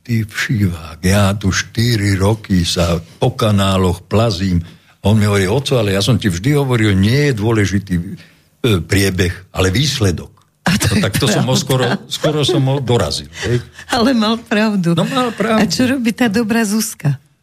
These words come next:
Speaker 1: Zuzka robila tridsať rokov v Národnej banke.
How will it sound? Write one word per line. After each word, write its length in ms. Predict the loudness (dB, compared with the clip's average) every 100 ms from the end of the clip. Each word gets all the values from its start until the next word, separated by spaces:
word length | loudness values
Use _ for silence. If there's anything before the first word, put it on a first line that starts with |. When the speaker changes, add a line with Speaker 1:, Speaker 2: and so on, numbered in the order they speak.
| _
Speaker 1:
Zuzka 480 | -2 -2 0 0 0
robila 720 | 0 0 0 2 2 -2 -4 -14 _ _ _ _ _ _ _ _
tridsať 480 | -2 -2 0 0 0
rokov 460 | -2 0 0 0
v 80 | 0
Národnej 460 | 0 0 0 0 -2
banke. 500 | -4 -10 -14 -10